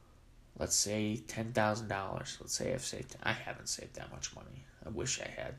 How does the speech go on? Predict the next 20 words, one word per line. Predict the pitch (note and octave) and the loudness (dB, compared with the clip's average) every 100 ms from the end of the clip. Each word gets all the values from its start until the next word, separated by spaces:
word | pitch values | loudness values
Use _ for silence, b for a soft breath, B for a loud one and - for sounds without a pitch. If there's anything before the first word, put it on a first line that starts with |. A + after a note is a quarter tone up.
| - - B B B B B B - - - - - - - - - - - - - - C3 | -12 -20 B B B B B B -12 -20 -20 -16 -14 -14 -14 -16 -16 -18 -18 -18 -12 0 8
Now | B2+ C3 | 12 12
I've | C3 | 12
saved | C3 E3+ D#3+ | 10 8 10
that | A#2+ A#2 | 8 8
much | A#2+ - | 4 4
money. | C3+ - - B B B B B B B B - - | 4 4 -6 B B B B B B B B -12 4
My | A2+ A#2+ | 8 8
savings | - F3 F3+ A2+ A#2 | 10 10 10 6 4
did | C3 A#2 | 6 10
not | C3 C3+ | 10 8
increase | B2+ - E3+ A#2 B2 | 4 4 6 6 4
proportionate | - - - C3 F3 D3 - A#2 - - | 0 -6 -2 8 8 8 4 -2 -4 0
to | C3 B2+ | 4 6
minimum | B2 A#2 A2+ A#2+ | 4 0 0 4
wage. | B2+ B2+ A2 - - | 8 8 4 -4 -2
So | - C#3+ F#2+ | 2 4 4
effectively, | - - E3 - A#2 A#2+ A#2 A2+ B B B B B B B - | 4 6 6 6 4 4 2 0 B B B B B B B 6
as | C3+ B2+ - | 10 10 10
the | A#2+ | 6
rise, | A2 A#2 C#3 C#3 | 10 12 12 10